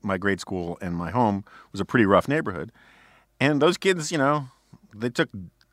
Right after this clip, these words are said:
dead aim at the, at the dorky little kids walking around, and, you know, people would have their bikes stolen. They would have,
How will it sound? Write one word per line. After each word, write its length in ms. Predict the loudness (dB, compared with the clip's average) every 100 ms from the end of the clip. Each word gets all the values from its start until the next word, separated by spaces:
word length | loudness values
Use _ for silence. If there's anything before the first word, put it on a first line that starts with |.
| -20 -12 2
dead 240 | 6 8
aim 400 | 8 6 4 2
at 180 | 0 0
the, 440 | 2 4 2 -2 _ _ _ -10
at 140 | -4
the 240 | -2 0
dorky 400 | 2 2 2 0
little 200 | 0 0
kids 260 | 0 0 2
walking 320 | 6 6 6
around, 440 | 2 2 2 2 0
and, 200 | 0 0
you 60 |
know, 240 | -2 -4 -10 _ _
people 200 | -8 -4 2
would 120 | 4
have 140 | 4
their 100 | 2
bikes 340 | 4 2 2 -2
stolen. 600 | 2 4 4 2 0 -2
They 120 | -2
would 120 | -2
have, 320 | -2 -2 -4